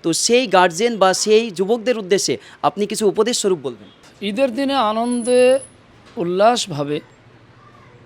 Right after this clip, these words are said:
Speaker 2: যেভাবে রাস্তাঘাটে দুর্ঘটনা ঘটছে দেখা যাচ্ছে, এটা খুব দুঃখজনক ব্যাপার।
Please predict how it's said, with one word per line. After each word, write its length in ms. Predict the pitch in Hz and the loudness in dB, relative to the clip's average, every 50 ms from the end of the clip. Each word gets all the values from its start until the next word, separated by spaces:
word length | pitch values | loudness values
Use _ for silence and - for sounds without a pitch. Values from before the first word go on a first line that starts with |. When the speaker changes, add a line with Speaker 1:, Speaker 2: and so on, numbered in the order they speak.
| _ - | _ -12
Speaker 2:
যেভাবে 420 | 165 151 220 220 202 214 220 233 240 | -6 -2 -2 -2 -2 -2 -2 -2 -2
রাস্তাঘাটে 640 | 220 170 170 - - - 226 202 151 143 156 156 185 | -2 -2 -4 -4 -6 -6 -6 -6 -6 -6 -8 -8 -8
দুর্ঘটনা 520 | 165 - 160 165 147 151 160 175 175 170 160 | -10 -8 -8 -8 -8 -8 -8 -8 -8 -10 -10
ঘটছে 360 | 113 110 127 139 - - - | -10 -10 -12 -12 -12 -12 -10
দেখা 220 | 180 165 123 - 135 | -10 -10 -8 -8 -10
যাচ্ছে, 280 | 127 123 120 - - - - - - - - - - - - - - - | -12 -12 -14 -16 -18 -20 -20 -20 -20 -20 -20 -20 -20 -20 -20 -18 -12 -8
এটা 140 | - 226 269 | -4 -4 -4
খুব 140 | 247 277 247 | -4 -4 -6
দুঃখজনক 480 | 185 208 208 - 220 226 262 262 254 | -6 -8 -8 -8 -8 -6 -6 -8 -6
ব্যাপার। 300 | 214 160 143 123 - 98 | -6 -8 -8 -8 -10 -18